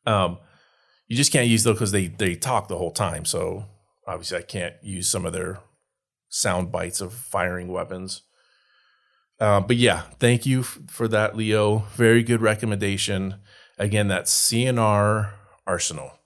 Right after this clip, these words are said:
Very cool channel if you're into the backstory on some of the weapons from World War One. Um, another individual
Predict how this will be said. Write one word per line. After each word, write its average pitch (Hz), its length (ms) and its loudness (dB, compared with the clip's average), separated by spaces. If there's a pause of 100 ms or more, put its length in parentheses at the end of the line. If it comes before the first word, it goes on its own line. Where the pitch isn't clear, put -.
(340)
Very 113 500 0
cool 117 220 -2
channel 101 360 0
if 98 140 -4
you're 95 160 -2
into 92 300 -4
the 90 100 -4
backstory 87 600 -2
on 85 140 -6
some 95 160 -4
of 90 40 -6
the 87 60 -4
weapons 87 480 -4 (480)
from 95 260 2
World 87 180 0
War 92 140 -4
One. 76 300 -8 (1400)
Um, 107 640 2 (2250)
another 143 300 -4
individual 95 960 -6